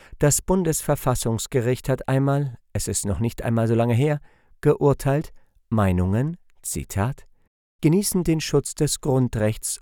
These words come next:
ohne dass es darauf ankommt, ob die Äußerung begründet oder grundlos, emotional oder rational ist, als wertvoll oder wertlos, gefährlich oder harmlos eingeschätzt wird." Zitat Ende.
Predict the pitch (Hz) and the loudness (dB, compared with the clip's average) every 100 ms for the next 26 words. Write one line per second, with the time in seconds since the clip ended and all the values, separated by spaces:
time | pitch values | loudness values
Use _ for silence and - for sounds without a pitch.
0 | _ 175 156 120 107 - 131 131 120 127 | _ 0 2 2 0 -2 -2 0 0 -2
1 | - 156 147 139 131 - - _ - - | -2 -4 0 0 0 -4 -18 _ -6 -4
2 | - 143 - 180 - 71 82 107 107 123 | 0 0 2 2 0 0 0 0 2 4
3 | 120 113 - 120 120 147 151 139 127 - | 4 2 0 0 2 2 2 2 2 -2
4 | - - - 156 151 151 - 156 143 139 | -18 -20 -2 4 4 4 2 2 2 0
5 | - 147 143 131 - 143 127 123 139 131 | 0 0 0 -2 -2 0 2 0 -2 -6
6 | - - _ - - 135 - 127 113 - | -10 -20 _ -6 0 0 2 2 2 2
7 | 131 120 117 107 113 117 139 151 151 - | 0 0 0 0 0 0 0 -2 -2 -10
8 | _ _ - 151 - 90 76 - 113 113 | _ _ -4 -4 0 0 0 -4 -2 -2
9 | 87 76 73 - - - 87 - - 67 | 0 -2 -2 -4 -6 -4 -4 -4 -6 -6
10 | - 57 50 - - _ _ _ _ _ | -8 -10 -12 -14 -20 _ _ _ _ _
11 | - - 143 - 55 - - 98 78 | -10 -6 -4 -4 -6 -8 -6 -4 -4